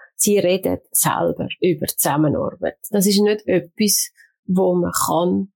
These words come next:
einfach aus dem Team raus, wenn man sich's nicht gewöhnt ist. Das ist ein sehr anspruchsvoller Schritt. Darum die Verantwortung auch als Leader, als Owner, ähm, übernehmen. Das Gleiche ist eben, man sollte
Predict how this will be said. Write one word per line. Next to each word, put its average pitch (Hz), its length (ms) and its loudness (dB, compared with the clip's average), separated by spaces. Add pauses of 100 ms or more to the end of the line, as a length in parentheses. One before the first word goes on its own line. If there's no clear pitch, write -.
(220)
einfach 190 320 -4
aus 190 160 -2
dem 185 180 -2
Team 190 380 2
raus, 190 180 -2
wenn 180 80 -2
man 175 240 0
sich's - 320 -2
nicht 160 260 -2
gewöhnt 160 380 -2
ist. - 180 -2
Das 180 160 0
ist 180 140 -2
ein 180 100 0
sehr 180 180 0
anspruchsvoller - 1080 -4 (280)
Schritt. - 480 0 (160)
Darum 208 580 0 (1080)
die 214 80 2
Verantwortung 202 760 0 (260)
auch 196 260 -2
als 175 320 -2
Leader, 185 600 2
als 180 140 -2
Owner, - 460 0 (260)
ähm, 175 560 -4 (160)
übernehmen. 175 600 -2 (720)
Das - 120 -2
Gleiche 254 400 2
ist 202 120 2
eben, 202 300 2 (140)
man 202 120 2
sollte 202 280 0